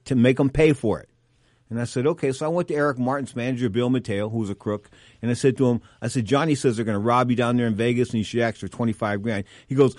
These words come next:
"I got seventy-five hundred bucks and I'm happy with that." Blah, blah, blah, blah, blah, blah, blah. Anyway, Eric goes down there, beats Dio Colomé up over twelve rounds,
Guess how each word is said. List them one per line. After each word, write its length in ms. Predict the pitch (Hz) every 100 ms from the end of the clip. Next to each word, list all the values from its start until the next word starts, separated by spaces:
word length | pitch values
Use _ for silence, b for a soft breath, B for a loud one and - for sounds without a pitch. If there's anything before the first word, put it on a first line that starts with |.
| B
"I 160 | 208
got 200 | 220 160
seventy-five 720 | - - 220 190 175 208 180 165
hundred 320 | 190 156 127
bucks 260 | 180 143
and 100 | 160
I'm 140 | 196 165
happy 380 | 165 165 151 131
with 160 | 123
that." 240 | 131 123 131
Blah, 200 | 185 180
blah, 200 | 160 156
blah, 240 | 147 139
blah, 200 | 135 131
blah, 220 | 120 123
blah, 220 | 113 113
blah. 180 | 107 110 - b b
Anyway, 360 | 175 156 135 151
Eric 240 | 190 226
goes 220 | 208 196
down 240 | 196 165 147
there, 180 | 139 - b b _
beats 340 | 233 269 233 -
Dio 360 | 98 202 220 214
Colomé 560 | 185 226 208 175 160
up 180 | 185 156
over 240 | 165 143
twelve 380 | 143 185 180 175
rounds, 460 | 170 156 135 131